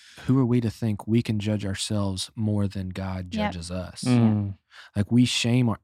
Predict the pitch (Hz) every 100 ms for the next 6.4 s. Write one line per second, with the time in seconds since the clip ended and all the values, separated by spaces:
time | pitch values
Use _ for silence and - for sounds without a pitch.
0 | _ - 113 110 - 113 127 131 117 -
1 | 117 135 - - - 110 107 104 113 151
2 | 156 120 98 95 98 80 53 - - 247
3 | 233 175 156 175 170 - 160 143 123 -
4 | - 180 175 131 - 139 127 123 160 180
5 | 214 233 233 220 220 95 - 214 226 233
6 | 127 131 131 113